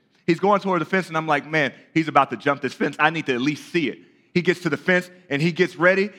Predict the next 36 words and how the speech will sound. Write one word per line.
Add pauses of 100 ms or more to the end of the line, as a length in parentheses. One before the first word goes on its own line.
(140)
and
he (760)
stops. (2250)
And
he
turns
around
and
walks (120)
right
back
to
the
corral. (920)
And
so
meanwhile,
I'm
sitting
here
crying
on
the
ground
as
a
thirteen-year-old.
It
was
a
strong,
manly
cry,
though.
I
was